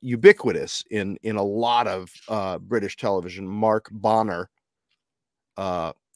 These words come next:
who's just, uh, a fantastic actor and who has, you know, hair that either you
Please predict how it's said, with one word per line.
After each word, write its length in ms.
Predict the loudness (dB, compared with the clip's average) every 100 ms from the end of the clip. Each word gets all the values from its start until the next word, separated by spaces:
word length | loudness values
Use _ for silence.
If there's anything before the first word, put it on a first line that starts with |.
| -18
who's 420 | -10 -8 -8 -14 -16
just, 360 | -2 -2 -2 -14 _
uh, 180 | -4 -4 -4
a 100 | -8
fantastic 880 | -6 -8 -6 -2 -2 -2 -10 -12 -12 -10
actor 480 | -10 -10 -14 -16 -16 _ _ _ _ _ _ _
and 160 | -4 -2
who 200 | -2 -4
has, 520 | 0 0 0 -8 -12 -8
you 120 | -4
know, 160 | -2
hair 420 | -4 2 4 6 4
that 220 | 2 -2 _
either 360 | -8 -4 -2 -2
you 240 | 0 0